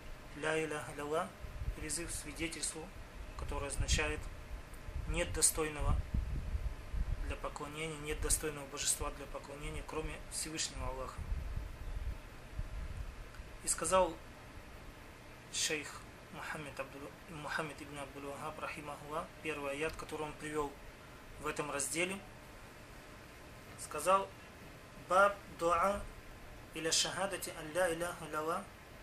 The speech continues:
ва каулю Аллахи та'аля: куль хадихи сабили ад'у иля Аллах аля басиратин ана ва ман иттаба'ани ва субханаллах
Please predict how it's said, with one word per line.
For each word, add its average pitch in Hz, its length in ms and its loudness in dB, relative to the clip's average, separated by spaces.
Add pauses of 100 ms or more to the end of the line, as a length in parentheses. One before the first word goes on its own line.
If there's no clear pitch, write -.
(460)
ва 156 100 -2
каулю 190 320 4
Аллахи 175 400 2
та'аля: 175 460 4 (1300)
куль 170 200 -2
хадихи 170 480 2
сабили 165 580 2 (100)
ад'у 165 200 -4 (180)
иля 156 160 -4
Аллах 165 320 0 (500)
аля 151 240 4
басиратин 160 640 2 (120)
ана 170 240 0
ва 151 100 -4
ман 151 240 -4
иттаба'ани 151 720 -4 (480)
ва 151 80 -4
субханаллах 160 840 2